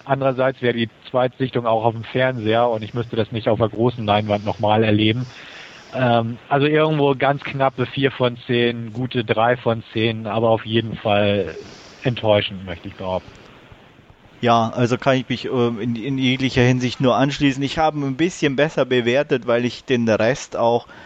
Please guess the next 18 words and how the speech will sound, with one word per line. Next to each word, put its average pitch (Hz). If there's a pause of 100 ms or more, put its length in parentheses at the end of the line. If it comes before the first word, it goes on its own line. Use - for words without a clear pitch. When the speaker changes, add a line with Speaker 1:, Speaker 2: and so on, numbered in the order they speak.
(280)
Speaker 2:
ähm, 120
angenehmer 127
empfand, 120
also 110
auch 104
gerade 113
die, 110
die, 110
diese 110
Rückblenden, 120
ähm, 107 (160)
in, 117
in 120
das, -
äh, 98
in 113
die 110
japanische, 110